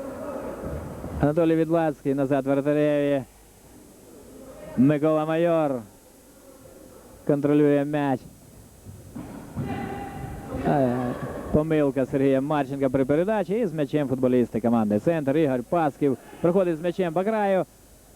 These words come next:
Віддає на Яковлєва. Яковлєв один дотик на Ігоря Долу. І воротар Олександр Гурний рятує ворота від неминучого голу. Чудова комбінація, але Олександр Гурний врятував ворота. З м'ячем Анатолій Відлацький.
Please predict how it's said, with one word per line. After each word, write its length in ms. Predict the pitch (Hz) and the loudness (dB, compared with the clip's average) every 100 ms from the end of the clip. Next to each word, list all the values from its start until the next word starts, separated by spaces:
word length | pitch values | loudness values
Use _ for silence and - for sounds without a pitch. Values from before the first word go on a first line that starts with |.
| 127 | 0
Віддає 400 | 175 180 202 196 | 0 2 0 0
на 120 | 190 | 0
Яковлєва. 520 | 190 226 208 214 208 | 2 2 2 2 2
Яковлєв 420 | 214 247 208 220 | 2 0 0 0
один 240 | 220 226 220 | 0 -2 0
дотик 340 | 226 240 220 190 226 | 0 2 0 -6 -4
на 300 | 247 233 226 | -2 -2 -4
Ігоря 520 | 233 233 214 202 202 202 | -2 0 2 0 -2 0
Долу. 320 | 302 285 262 254 226 | 0 2 -2 -2 -2
І 260 | 240 226 190 | -2 -2 -2
воротар 480 | 202 208 196 208 190 | -2 0 -2 -2 -2
Олександр 520 | 180 160 180 175 175 | -4 -4 -6 -2 0
Гурний 520 | 180 190 175 170 165 180 | 4 4 4 2 2 2
рятує 480 | 220 - 190 170 | 0 0 0 2
ворота 460 | 151 147 143 135 135 | 0 0 0 0 0
від 200 | 139 135 - - - 214 | 0 -2 -4 -18 -6 0
неминучого 640 | 226 202 190 170 175 160 | 2 2 0 0 2 4
голу. 300 | 160 143 135 | 4 4 2
Чудова 420 | - 214 190 156 | 2 2 2 0
комбінація, 800 | 143 170 214 254 240 208 220 220 190 | -2 -2 0 0 -2 -2 -2 -2 -2
але 280 | 156 170 | -2 2
Олександр 540 | 170 160 220 214 214 202 | 2 2 0 0 2 2
Гурний 400 | 196 202 196 180 | 4 4 4 2
врятував 640 | 170 165 151 143 135 117 - - - - | 2 0 0 2 2 0 -4 -16 -20 -2
ворота. 380 | 127 143 135 131 | 2 4 4 2
З 60 | 151 | 0
м'ячем 320 | 190 185 175 | 0 0 0
Анатолій 360 | 175 180 180 | 2 2 2
Відлацький. 760 | 175 175 202 196 175 - 185 | 2 2 2 0 -2 -2 0